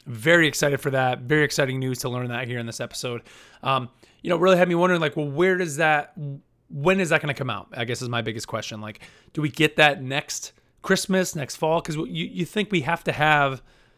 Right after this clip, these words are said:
all these other movies released, so it would have to be at the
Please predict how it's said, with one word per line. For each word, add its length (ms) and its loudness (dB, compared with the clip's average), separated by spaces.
all 120 4
these 160 0
other 120 2
movies 320 -4
released, 360 -2
so 100 -4
it 20 -6
would 140 -6
have 160 2
to 80 -10
be 180 -8
at 240 -12
the 120 -12